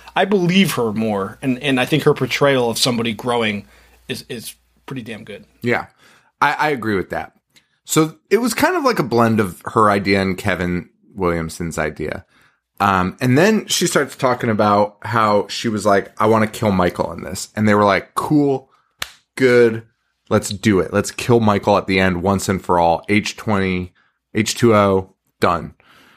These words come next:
Speaker 2: They start production, and, like, a week into it, they're like, "Oh, we just found out there's a clause in your contract and you can't kill Michael <laughs> Myers."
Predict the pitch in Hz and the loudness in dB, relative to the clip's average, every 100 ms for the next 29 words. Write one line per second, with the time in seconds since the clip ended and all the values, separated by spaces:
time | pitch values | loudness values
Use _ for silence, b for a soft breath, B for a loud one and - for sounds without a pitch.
0 | b b _ _ _ _ - 131 - - | b b _ _ _ _ -2 0 0 0
1 | 151 147 196 139 92 - - 160 185 180 | 0 0 -2 0 0 0 -2 0 0 -2
2 | 123 117 110 117 101 113 120 110 110 135 | 0 0 0 0 0 -2 0 0 0 0
3 | 147 - 117 107 98 - _ _ _ 110 | 0 2 2 4 2 -2 _ _ _ 0
4 | 110 98 92 107 147 - 160 123 120 117 | 4 4 2 0 -2 -2 0 2 2 2
5 | 113 95 95 - 101 98 104 127 127 123 | 0 0 -2 -2 0 2 2 0 -2 -2
6 | 135 135 147 - 101 92 - - 78 - | -2 0 -2 0 -2 -2 -4 -6 -6 -6
7 | - - - - - 113 - - - 370 | -8 -6 -8 -6 -4 -2 -4 -2 0 0
8 | - - | -4 -10